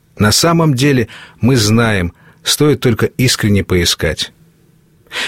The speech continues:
И знаете, что он вспомнил? Он вспомнил, что когда жил в Коннице, то увидел в городе одну женщину, которая была очень грешна,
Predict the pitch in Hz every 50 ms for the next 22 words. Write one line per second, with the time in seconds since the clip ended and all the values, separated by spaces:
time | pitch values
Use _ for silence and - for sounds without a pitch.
0 | - - - 117 110 113 165 202 202 - 180 - - 180 180 160 - - - -
1 | 87 78 76 - - - - _ _ _ _ _ _ - - - - - - -
2 | 185 208 - - - - 170 165 147 143 127 120 - - 113 101 117 113 120 160
3 | 160 143 127 185 190 151 - - - - 127 120 117 127 120 - - - 117 -
4 | - - - - - - - 139 147 147 147 214 190 196 190 147 120 117 156 190
5 | 196 190 156 165 175 151 135 175 196 160 139 170 190 135 104 - - - 85 80
6 | 78 - 92 87 - 113 117 117 117 127 131 131 147 160 - - - 135 127 131
7 | 135 120 - - - 95 82 -